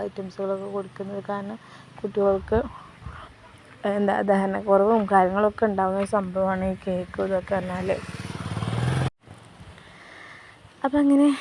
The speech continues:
നമ്മൾ ഈ ഒരു പരിപാടി, അതിനോട് കൂടെ രണ്ട് വിക്രസാണികൾ അതെടുത്ത് ഇതെടുത്തിട്ട് എന്തൊക്കെയാണോ വലിച്ചു മാരിയും കൊണ്ടുപോകുന്നുണ്ട്. എന്താണെന്ന് എനിക്ക് തന്നെ പിടുത്തില്ല കേട്ടോ. എന്തെങ്കിലും കിട്ടണം അതൊക്കെ കൊണ്ടുപോകും. കഴിഞ്ഞ ആവശ്യമുള്ള സാധനങ്ങളൊക്കെ മക്കൾക്ക് വേണ്ടുള്ളൂ കേട്ടോ.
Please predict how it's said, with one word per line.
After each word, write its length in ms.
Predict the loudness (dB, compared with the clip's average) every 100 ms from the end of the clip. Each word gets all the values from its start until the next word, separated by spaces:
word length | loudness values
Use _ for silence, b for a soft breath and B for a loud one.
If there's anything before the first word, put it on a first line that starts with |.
| B B B -2
നമ്മൾ 180 | 0 0 -2 -4 -12 -14 -14 -12 -6
ഈ 80 | -2
ഒരു 100 | 0
പരിപാടി, 400 | 0 0 0 -4 -6 -14 -12 -10 B B B -8
അതിനോട് 340 | -6 -2 -2 -2
കൂടെ 240 | 0 0 0 0
രണ്ട് 160 | 0 -2
വിക്രസാണികൾ 600 | -2 -2 -2 0 0 0 0
അതെടുത്ത് 360 | -2 -4 -4 -2
ഇതെടുത്തിട്ട് 380 | -2 -4 -6 -6 -4
എന്തൊക്കെയാണോ 440 | -2 -4 -2 0 2 2
വലിച്ചു 260 | -2 -2 -2
മാരിയും 260 | -2 -2 -2
കൊണ്ടുപോകുന്നുണ്ട്. 500 | -2 0 0 -2 -4 -4
എന്താണെന്ന് 400 | -4 -2 -2 -2 -2
എനിക്ക് 220 | -4 -2
തന്നെ 160 | 0 0 -2
പിടുത്തില്ല 360 | -4 -2 -2 -2
കേട്ടോ. 200 | -2 -8 B B B B -8
എന്തെങ്കിലും 340 | 0 2 4 4
കിട്ടണം 260 | 2 2 2
അതൊക്കെ 360 | 0 -4 -4 2
കൊണ്ടുപോകും. 320 | 4 4 4 0
കഴിഞ്ഞ 180 | 0 2
ആവശ്യമുള്ള 320 | 0 0 -2 0
സാധനങ്ങളൊക്കെ 640 | 0 0 0 -4 -4 -2 0 0
മക്കൾക്ക് 340 | -2 -2 2 2
വേണ്ടുള്ളൂ 500 | 2 -2 -2 -2 -4
കേട്ടോ. 180 | -4